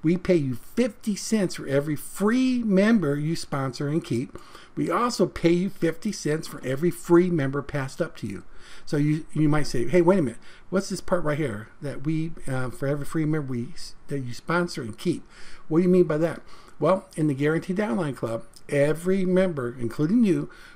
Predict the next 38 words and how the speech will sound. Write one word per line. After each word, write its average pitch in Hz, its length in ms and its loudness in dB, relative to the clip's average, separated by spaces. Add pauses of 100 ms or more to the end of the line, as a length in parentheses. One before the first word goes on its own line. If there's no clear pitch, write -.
will 127 120 -2
have 143 280 0
to 156 80 -2
pass 151 340 -2
up 139 180 -4 (120)
every 151 380 4
other 151 300 2
member 143 380 0
to 151 400 2
their 131 280 -2
sponsor. - 760 -4 (340)
Okay, 143 340 -2 (400)
so 147 180 2
let's 165 200 4
say 160 120 4
Johnny's 139 400 2
your 123 80 -4
sponsor 170 480 -4
and 120 140 0
you 151 120 2
sponsor 143 420 -4
twenty 139 280 0
people. 147 460 -4 (400)
Well, 139 180 2
ten 262 380 4
of 185 100 6
them 151 260 2
are 135 80 -2
gonna 135 180 2
go 135 180 2
to 127 100 2
Johnny. 123 560 -6
And 120 140 0
how 160 160 -2
does 160 140 0
that 165 200 0
work? 170 300 2
Is 117 180 -6